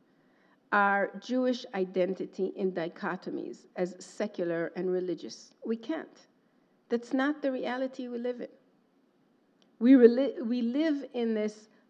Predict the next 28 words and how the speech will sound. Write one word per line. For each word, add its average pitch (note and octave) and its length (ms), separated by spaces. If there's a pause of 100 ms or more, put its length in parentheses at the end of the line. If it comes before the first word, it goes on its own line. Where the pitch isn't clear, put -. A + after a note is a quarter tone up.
(120)
puzzle. D#4 580 (380)
Some C4 340
of B3+ 160
it A#3+ 160
relies A#3+ 520
on C4+ 120
religiosity, G3 1040 (360)
some A3+ 260
of G#3 140
it - 260
doesn't, A#3 640 (320)
some A3 260
of G3+ 100
it F#3 100
has F#3+ 420
aspects, B3+ 840 (320)
some A#3+ 220
of G#3+ 120
it G#3 100
has G#3 380 (120)
one G#3 340
day F#3+ 200
a F3 40
month G#3 380
of C4 160
being C4 240
religious. A#3 560 (1500)
It's, C#4+ 300